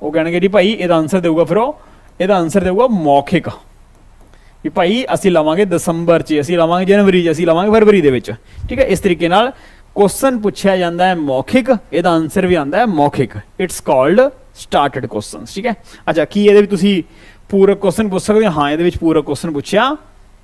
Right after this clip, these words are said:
ਜਾ ਸਕਦਾ, ਇਹਦੇ ਵਿੱਚ ਪੂਰਕ ਕੁਐਸਚਨ ਅਸੀਂ ਪੁੱਛ ਸਕਦੇ ਹਾਂ। ਪੂਰਕ ਕੁਐਸਚਨ ਮਤਲਬ ਕੁਐਸਚਨ ਦੇ ਨਾਲ ਜੁੜਿਆ ਹੋਇਆ ਕੁਐਸਚਨ ਤੁਸੀਂ ਇਹਦੇ ਵਿੱਚ ਪੁੱਛ ਸਕਦੇ ਹੋਗੇ, ਠੀਕ ਹੈ, ਕਲੀਅਰ? ਚਲੋ, ਅੱਛਾ ਜੀ,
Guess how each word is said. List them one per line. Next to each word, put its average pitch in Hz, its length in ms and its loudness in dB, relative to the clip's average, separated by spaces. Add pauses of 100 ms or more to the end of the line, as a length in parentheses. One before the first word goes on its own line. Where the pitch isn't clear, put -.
(280)
ਜਾ 135 200 0
ਸਕਦਾ, 117 280 -6
ਇਹਦੇ 147 220 -2
ਵਿੱਚ 160 100 -4
ਪੂਰਕ 143 220 -2
ਕੁਐਸਚਨ 147 280 -4
ਅਸੀਂ 262 300 -4 (680)
ਪੁੱਛ 190 140 -2
ਸਕਦੇ 101 340 -4
ਹਾਂ। 101 80 -14 (300)
ਪੂਰਕ 147 220 -2
ਕੁਐਸਚਨ 160 240 -4
ਮਤਲਬ 180 320 2 (380)
ਕੁਐਸਚਨ 226 380 -2
ਦੇ 220 100 0
ਨਾਲ 175 300 0
ਜੁੜਿਆ 151 260 0
ਹੋਇਆ 143 120 -2
ਕੁਐਸਚਨ 143 300 -8
ਤੁਸੀਂ 135 200 -6
ਇਹਦੇ 143 100 0
ਵਿੱਚ 135 200 -4 (540)
ਪੁੱਛ 202 160 -2
ਸਕਦੇ 107 340 -8
ਹੋਗੇ, - 180 -12
ਠੀਕ 196 180 -2
ਹੈ, 262 60 6 (120)
ਕਲੀਅਰ? 262 200 -2 (320)
ਚਲੋ, 143 240 -2 (1120)
ਅੱਛਾ 165 160 2
ਜੀ, 135 140 -4